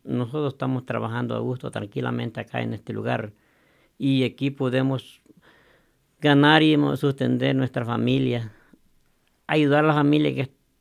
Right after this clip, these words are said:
que tenemos acá y la que está allá, porque siempre no podemos tener todas las familias juntos, tener, la familia está regada.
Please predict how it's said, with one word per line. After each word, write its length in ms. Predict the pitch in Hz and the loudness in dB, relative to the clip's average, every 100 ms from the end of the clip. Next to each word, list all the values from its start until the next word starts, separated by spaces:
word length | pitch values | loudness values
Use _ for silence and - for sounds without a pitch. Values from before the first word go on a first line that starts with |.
| _ | _
que 140 | - | -10
tenemos 420 | 131 131 139 147 | -4 -2 0 -2
acá 300 | 139 135 147 | -4 -4 -2
y 80 | 151 | -2
la 120 | 135 | -2
que 100 | 127 | -6
está 180 | 127 - | -8 -4
allá, 220 | 123 139 | -2 -2
porque 320 | 143 139 - 123 | -6 -10 -8 -4
siempre 400 | 151 151 143 135 | 0 0 0 0
no 160 | 139 | 0
podemos 400 | 143 135 135 135 | -2 -2 -2 -4
tener 180 | - 127 | -4 -4
todas 220 | 131 135 | -4 -2
las 100 | 131 | -2
familias 320 | 131 131 127 | -2 -2 -2
juntos, 340 | 139 156 139 123 | -4 -6 -8 -12
tener, 280 | 127 127 127 _ | -8 -8 -10 _
la 100 | 104 | -14
familia 240 | 117 120 120 | -10 -10 -10
está 220 | - 123 | -12 -12
regada. 500 | 120 123 - 127 | -10 -8 -8 -10